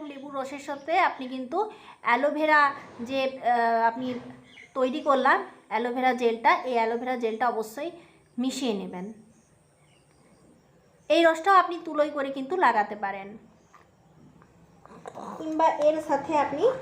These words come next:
শ্যাম্পু দিয়েও লাগাতে পারেন।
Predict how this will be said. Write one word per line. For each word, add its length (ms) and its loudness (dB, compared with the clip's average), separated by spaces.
শ্যাম্পু 460 0
দিয়েও 260 2
লাগাতে 400 -2
পারেন। 260 -10